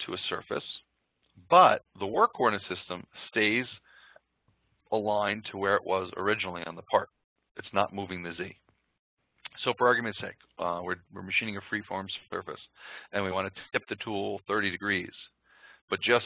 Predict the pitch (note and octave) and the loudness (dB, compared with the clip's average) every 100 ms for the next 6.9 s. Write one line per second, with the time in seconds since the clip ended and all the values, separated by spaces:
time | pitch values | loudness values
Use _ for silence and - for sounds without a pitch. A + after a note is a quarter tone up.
0 | - G#2+ - - - A#2 - - _ _ | 0 -6 -6 -10 -6 -6 -6 -16 _ _
1 | - B2 - G2+ G2+ F#2 F2+ E2+ F2+ F#2 | 0 0 2 -2 -4 -8 -10 -12 -10 -10
2 | - F#2 F#2 E2+ F2 - F#2 F#2+ E2+ F#2+ | 0 2 2 0 -4 -4 -4 -6 -4 -4
3 | - - - - - - A2+ G#2 G2 G2 | -4 -8 -16 -20 -20 -12 -10 -6 -6 -6
4 | F#2 F2+ - - F2 E2+ - - - D2+ | -6 -8 -10 -14 -12 -10 -12 -16 -8 -4
5 | E2 F2+ F2+ F#2 - - - - _ _ | -2 0 -2 -6 -12 -12 -14 -18 _ _
6 | _ - F#2 - D#2 B1+ - - | _ -8 -6 -4 -4 -6 -10 -16